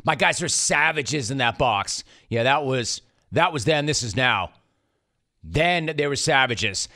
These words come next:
Now they're just slugs, stiffs. And when they're getting out of the box,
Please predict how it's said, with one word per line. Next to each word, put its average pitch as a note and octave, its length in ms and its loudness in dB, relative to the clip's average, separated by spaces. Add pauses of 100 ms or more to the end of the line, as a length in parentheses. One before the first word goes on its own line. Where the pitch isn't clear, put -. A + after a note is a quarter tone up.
(140)
Now D#3+ 180 2
they're D#3 100 -2
just - 300 -2
slugs, B2 680 -2 (300)
stiffs. - 760 0 (680)
And F3 380 0
when D3+ 100 0
they're D3 120 0
getting C3+ 320 0
out B2+ 120 4
of B2 40 -2
the A2+ 80 -4
box, A#2+ 500 2